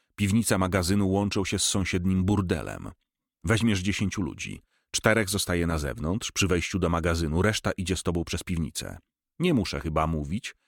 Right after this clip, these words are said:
że Warak ma dla nas wartość tylko żywy”.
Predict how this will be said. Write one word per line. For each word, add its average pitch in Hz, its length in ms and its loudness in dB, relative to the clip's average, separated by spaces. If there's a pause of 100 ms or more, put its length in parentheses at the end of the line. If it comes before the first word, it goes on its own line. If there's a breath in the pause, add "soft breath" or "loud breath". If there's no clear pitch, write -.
(240)
że 90 200 4
Warak 101 420 2
ma 80 140 0
dla 76 180 -2
nas 78 180 -2
wartość 80 640 -2
tylko 92 320 0
żywy”. 50 500 -4